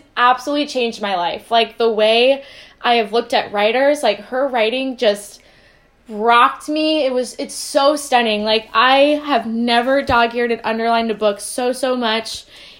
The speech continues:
And just the way she looks at humanity and the earth and, like, yourself,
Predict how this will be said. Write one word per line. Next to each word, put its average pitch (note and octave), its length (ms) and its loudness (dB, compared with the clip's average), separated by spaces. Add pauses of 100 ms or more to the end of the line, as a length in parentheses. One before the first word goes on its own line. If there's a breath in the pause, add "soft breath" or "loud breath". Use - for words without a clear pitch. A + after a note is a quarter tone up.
And A#3+ 160 -2
just B3 220 -2
the B3 100 2
way A#3+ 400 0
she C#4 200 -6
looks A#3+ 380 -2
at A3 320 2
humanity B3 840 -4
and A3 360 -4
the A3 160 -2
earth B3 560 0
and, A3+ 220 -4
like, G#3+ 220 -4
yourself, A#3 640 2